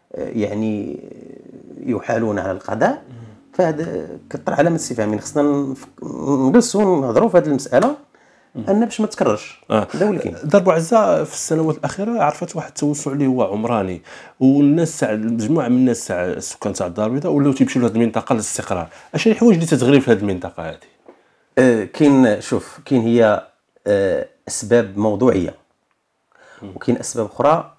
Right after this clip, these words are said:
Speaker 1: هي ديك ال-، دار بو عزة بحكم توفر الشاطئ، فهي كتعرف واحد الجذب ديال، ديال واحد الفئة من الساكنة. ملي كنهضروا على الساكنة مثلًا ديال ال-، مثلًا، آه، النوراس، ولا كنهضروا على المحيط،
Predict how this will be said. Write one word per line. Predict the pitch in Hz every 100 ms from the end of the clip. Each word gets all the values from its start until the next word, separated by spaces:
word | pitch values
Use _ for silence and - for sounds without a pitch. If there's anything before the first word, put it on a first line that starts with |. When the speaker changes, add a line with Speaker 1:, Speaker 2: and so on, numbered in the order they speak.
| _ _ 113
Speaker 1:
هي | 110 123 131 -
ديك | 110 - 104
ال-، | 101 92 87 - - - - _ -
دار | 110
بو | 101
عزة | 85 92 92
بحكم | 87 - - 107 85 - _ _ _ _ _ -
توفر | 110 95 101
الشاطئ، | - - 101 143 165 - _ _ _ _ _ _ _
فهي | - 117 120 139 135 -
كتعرف | - 147 139
واحد | 127 107
الجذب | 101 156 160 170 _ -
ديال، | 110 117 110 107 107
ديال | 107
واحد | 104 -
الفئة | 98 90 156 156 139 139
من | 120
الساكنة. | - 113 - 87 - _ _ _ _ _ _ _ -
ملي | 95 95
كنهضروا | 101 92 92 95
على | 90 92 92 -
الساكنة | - - 101 101 95
مثلًا | 90 - 98 98
ديال | 90 92 87
ال-، | 87 - - - - - - -
مثلًا، | 92 - 95 90 87 - - - _ _ _ _ _ _ -
آه، | 92
النوراس، | 98 101 92 101 92
ولا | 98
كنهضروا | 90 98 98
على | 95
المحيط، | 98 95 113